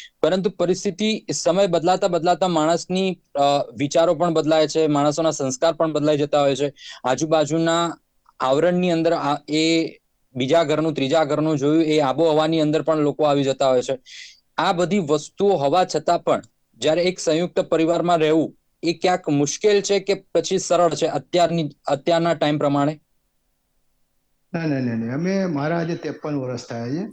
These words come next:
Speaker 2: અ, મારાથી બે મોટા ભાઈઓ છે, એ બંનેના ઉંમર મારાથી વધારે છે, બરાબર? મારા મોટા ભાઈ, સૌથી મોટા ભાઈ છે, એમને ઉંમર આજે સત્તાવન વર્ષ છે, બરાબર? પણ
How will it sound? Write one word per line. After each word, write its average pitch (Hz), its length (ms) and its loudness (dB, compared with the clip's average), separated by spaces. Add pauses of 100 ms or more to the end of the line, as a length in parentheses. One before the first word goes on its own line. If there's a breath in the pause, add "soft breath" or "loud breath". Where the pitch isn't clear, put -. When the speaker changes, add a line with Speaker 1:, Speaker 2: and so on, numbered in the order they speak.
(680)
Speaker 2:
અ, 151 40 -8 (340)
મારાથી 160 500 -2
બે 165 140 0
મોટા 160 300 0
ભાઈઓ 127 340 0
છે, 160 360 -8 (540)
એ 170 80 -8
બંનેના 175 760 -2
ઉંમર 170 320 -4
મારાથી 156 420 -4
વધારે 120 600 -8
છે, - 240 -18
બરાબર? 143 400 -6
મારા 131 280 -2
મોટા 151 300 -2
ભાઈ, 156 160 -4
સૌથી 151 320 -4
મોટા 165 280 -4
ભાઈ 170 160 -6
છે, 175 160 -8
એમને 160 380 -6
ઉંમર 160 260 -6
આજે 160 180 -4
સત્તાવન 143 440 -6
વર્ષ 110 720 -10 (120)
છે, 175 240 -10 (360)
બરાબર? 151 340 -6 (420)
પણ 214 160 -2